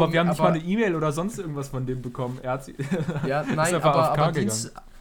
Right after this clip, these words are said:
Speaker 2: aber Dienstag oder Mittwoch ist Mathe sowieso ausgefallen. Bei jedem.
Speaker 1: Hä, warum denn bei jedem?
Speaker 2: Weil die irgend so eine Besprechung hatten oder so.
Speaker 1: Naja.
Speaker 2: Das hat unser Lehrer uns geschrieben.
Speaker 1: Nö, unser Lehrer halt nicht.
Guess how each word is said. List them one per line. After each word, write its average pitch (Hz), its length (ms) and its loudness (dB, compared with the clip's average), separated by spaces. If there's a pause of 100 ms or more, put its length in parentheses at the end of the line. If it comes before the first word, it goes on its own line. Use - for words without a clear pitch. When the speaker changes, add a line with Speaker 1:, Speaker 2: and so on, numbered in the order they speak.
(100)
Speaker 2:
aber 139 200 0
Dienstag 202 400 -4
oder 165 140 -6
Mittwoch 190 300 -6
ist 180 120 -8
Mathe 175 220 2
sowieso 170 360 -4
ausgefallen. 123 760 -6 (180)
Bei 127 80 -2
jedem. 147 380 -4 (640)
Speaker 1:
Hä, 123 160 -10
warum 120 260 -6
denn 120 100 -6
bei 101 80 -8
jedem? 113 440 -8 (880)
Speaker 2:
Weil 160 460 -2
die 151 160 -4
irgend 170 280 -4
so 165 80 -8
eine 170 100 -6
Besprechung 170 500 -8
hatten 127 220 -8
oder 120 180 -6
so. 113 220 -12
Speaker 1:
Naja. 113 220 -6
Speaker 2:
Das - 120 -6
hat 160 160 -4
unser 175 280 -4
Lehrer 180 180 -6
uns 180 140 -8
geschrieben. 175 460 -10
Speaker 1:
Nö, 185 280 8
unser 185 300 6
Lehrer 180 280 8
halt 165 200 4
nicht. 175 300 0